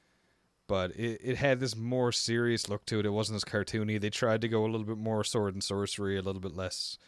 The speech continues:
Zelda, I guess is the best way to put it. It, it has some weird angle. Like, it's supposed to be, it's not quite top down, but you can tell they're trying to give you some, some depth,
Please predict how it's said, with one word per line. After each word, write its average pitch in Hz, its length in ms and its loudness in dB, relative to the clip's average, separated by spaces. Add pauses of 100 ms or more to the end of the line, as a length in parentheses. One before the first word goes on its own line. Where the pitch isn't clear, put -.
(480)
Zelda, 85 340 -6 (160)
I 85 120 -8
guess 85 260 -6
is 85 80 -10
the 85 60 -10
best 85 220 -6
way 87 80 -4
to 82 60 -8
put 87 200 -6
it. 80 100 -12 (840)
It, 117 160 -2 (200)
it 131 160 -4 (180)
has 131 380 0
some 107 260 -6
weird 117 460 -2
angle. 117 520 -2 (300)
Like, 85 240 -4 (200)
it's - 100 -4
supposed - 380 0
to 190 40 -2
be, 170 200 2
it's 143 180 0
not 143 280 0
quite 143 500 4 (800)
top 123 300 0
down, 110 380 0 (380)
but 110 160 2
you 101 100 -2
can 98 140 -12
tell 107 240 0
they're 98 140 -2
trying 113 220 -2
to 101 60 -4
give 95 160 -4
you 95 60 -2
some, 87 380 -4 (260)
some 95 220 -4
depth, 98 300 0